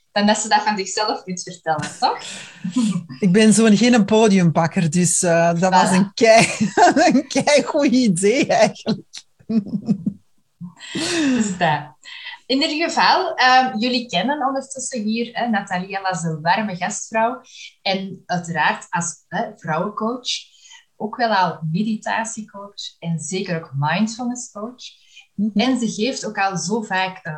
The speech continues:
Speaker 1: online trainingen. En toch, toch is er vandaag iets, eh, wat toch echt wel, eh,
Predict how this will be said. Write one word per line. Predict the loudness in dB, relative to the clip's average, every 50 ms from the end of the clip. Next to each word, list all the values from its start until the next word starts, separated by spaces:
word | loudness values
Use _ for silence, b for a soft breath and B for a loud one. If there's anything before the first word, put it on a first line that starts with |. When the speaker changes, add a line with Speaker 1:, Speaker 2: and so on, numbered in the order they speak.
| -12 -8
Speaker 1:
online | -4 -4 -2 -2 -2 -4 -4 -8
trainingen. | -10 -12 -8 -6 -4 -4 -4 -4 -4 -4 -6 -8 -8 _ _ _ _ _ _ -10
En | -6 -6 -6 -6 -8 -10 _ _
toch, | -2 0 0 0 0 -2 -6 -8 -8 -8 -10 -12 _ _ _ _ _ -4
toch | -2 -2 -2 -2 -4
is | -6 -6 -6
er | -6 -8 -4
vandaag | -2 -2 -2 -2 -2 0 0 0 -2 -4 -6
iets, | -8 -8 -6 -6 -8 -10 -8 -6
eh, | -4 -4 -4 -4 -4 -4
wat | -6 -4
toch | -4 -8 -10 -8
echt | -10 -10 -10 -10 -8
wel, | -6 -4 -2 -2 -4 -6 -6
eh, | -6 -6 -6 -6 -8